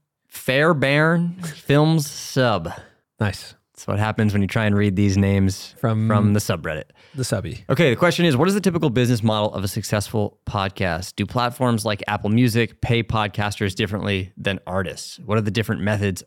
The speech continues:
Speaker 1: of advertising? I've noticed that some ads are embedded within the podcast and presented by the podcaster, while others are third-party ads
Speaker 2: Mm-hmm.
Speaker 1: placed in the video by the platform.
Speaker 2: Man,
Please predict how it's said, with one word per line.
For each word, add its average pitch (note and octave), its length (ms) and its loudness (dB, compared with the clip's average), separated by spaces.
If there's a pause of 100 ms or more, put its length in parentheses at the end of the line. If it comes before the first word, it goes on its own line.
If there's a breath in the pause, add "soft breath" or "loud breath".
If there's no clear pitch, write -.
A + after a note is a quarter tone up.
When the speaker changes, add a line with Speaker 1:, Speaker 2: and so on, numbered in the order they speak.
Speaker 1:
of F2 100 -8
advertising? G#2 600 -4 (120)
I've G2 180 -4
noticed C3 240 2
that A2 120 -2
some C#3+ 260 2
ads C3 260 0
are G#2+ 160 -2
embedded C3 340 2
within D#3 220 2
the D#3 80 2
podcast C3+ 600 0
and G2+ 120 -6
presented G2 360 -2
by F#2 120 0
the F2+ 80 -2
podcaster, A#2 720 -2
while G2 200 -2
others A2+ 440 2
are G2 100 -4
third-party A#2 640 0
ads F2+ 340 -2
Speaker 2:
Mm-hmm. D#3 360 2
Speaker 1:
placed G2 420 -2
in G2 100 -2
the F2+ 80 -2
video G#2 460 2
by F#2 120 -2
the F2+ 120 -6
platform. - 640 -8 (160)
Speaker 2:
Man, B2+ 380 0